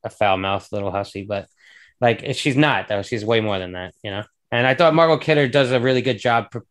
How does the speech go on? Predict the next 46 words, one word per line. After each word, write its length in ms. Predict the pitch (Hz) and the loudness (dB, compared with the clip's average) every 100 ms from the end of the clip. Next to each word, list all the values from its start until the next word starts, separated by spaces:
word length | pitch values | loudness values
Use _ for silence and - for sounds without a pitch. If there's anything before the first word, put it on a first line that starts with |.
| - | -10
portraying 400 | 120 - 120 92 | -8 -2 -2 -2
her 100 | 90 | -10
character, 460 | 98 87 - 85 | -10 -12 -14 -18
even 220 | 95 113 117 | -10 -6 -2
though, 160 | 110 | 0
like, 220 | 107 104 - | 0 -4 -6
I, 160 | 117 - | -12 -6
that 100 | 117 | -6
was 120 | 107 | -4
my 80 | 113 | -4
one 240 | 110 104 101 | -4 -4 -4
ding 300 | 107 104 101 | -6 -6 -8
with 180 | 101 - | -12 -8
her, 260 | 107 101 101 _ | -6 -6 -12 _
with 140 | 117 110 | -8 -6
any 140 | 110 | -4
of 60 | 104 | -4
the 80 | 98 | -6
characters. 500 | 104 101 90 104 - _ _ - - - _ - | -6 -6 -8 -10 -12 _ _ -20 -20 -20 _ -6
Um, 580 | 123 123 120 123 120 143 - _ _ - | 0 2 2 0 -2 -10 -20 _ _ -2
and, 260 | 160 175 | 0 2
uh, 220 | 170 - - - | -2 -8 -8 0
no 180 | 202 | 4
one 160 | 226 226 | 6 6
hearing 380 | 190 226 214 185 | 4 4 4 4
Billy 560 | 185 190 202 202 - _ _ _ _ | 4 6 4 0 -6 _ _ _ _
from 240 | - 180 | -2 -2
in 80 | 180 | 0
the 140 | 180 175 | 0 0
attic, 300 | 175 180 180 | 0 -2 -2
I 80 | 156 | -4
just 180 | 151 | -4
find 360 | - 156 139 127 | 0 2 2 -4
kinda 220 | - 127 | -6 -6
unbelievable. 640 | 117 113 110 110 110 113 - | -6 -6 -6 -6 -6 -8 -8
Like, 200 | 120 117 - | -6 -6 -4
you 140 | 143 | 0
would 80 | 147 | 2
have 80 | 90 | 0
heard 140 | 92 | -4
him. 120 | 98 101 _ _ _ _ | -6 -12 _ _ _ _
Somebody 340 | - 262 262 110 | 0 4 6 4
would 100 | 92 | 2
have 80 | |
heard 180 | 85 92 | -2 -6
something. 520 | - 110 131 92 95 | -4 -4 -4 -8 -16